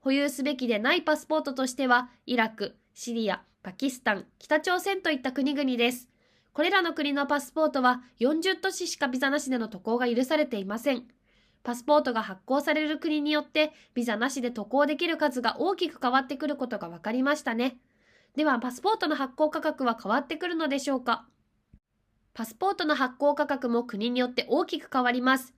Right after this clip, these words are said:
一番発行価格が高い国はシリアです。その値段は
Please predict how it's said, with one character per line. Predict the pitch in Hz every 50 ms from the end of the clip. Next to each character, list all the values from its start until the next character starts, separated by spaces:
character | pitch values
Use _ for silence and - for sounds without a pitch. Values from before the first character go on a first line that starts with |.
| _ _ _ _ -
一 | - 190 - 311
番 | 311 381 381 381
発 | - 370 370 -
行 | 392 381
価 | 370 392 370
格 | 381 359 - 349 302
が | 285 262
高 | 269 269 262 294 294
い | 294 285
国 | 277 254 240 240 233
は | 226 226 226 233
シ | - - - 320
リ | 359 349 330
ア | 285 269
で | 240 247 269
す。 | 254 - - _ _ _ _ _ _ _
そ | - - 269
の | 269 294
値 | 285 285 277
段 | 277 277 277 277 277
は | 285 294 294 294